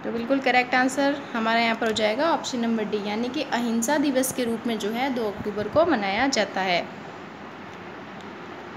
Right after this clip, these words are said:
चलते हैं next question की ओर। Question number थर्टी सिक्स, गांधी जी ने किस घटना से दुखी होकर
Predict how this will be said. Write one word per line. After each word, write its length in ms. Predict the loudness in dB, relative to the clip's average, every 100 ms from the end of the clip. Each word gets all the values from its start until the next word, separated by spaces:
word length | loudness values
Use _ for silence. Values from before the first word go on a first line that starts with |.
| -12 -12 -4
चलते 280 | -4 2 4
हैं 60 |
next 280 | 4 2 2
question 360 | 2 2 4 4
की 140 | 4
ओर। 160 | 4 2 -2 -10 -12 -10 -4 -2
Question 340 | 0 2 4
number 300 | 4 4 4
थर्टी 260 | 2 2 0
सिक्स, 440 | 0 -4 -6 -12 -12 -14 -14 -12 0
गांधी 460 | 4 4 4 4 4
जी 240 | 6 4
ने 360 | 4 2 0 -2 -4 -4
किस 400 | 2 4 2 -2
घटना 540 | 2 4 4 4 4 4
से 200 | 2 0
दुखी 400 | 0 -2 2 2
होकर 600 | 2 2 4 6 6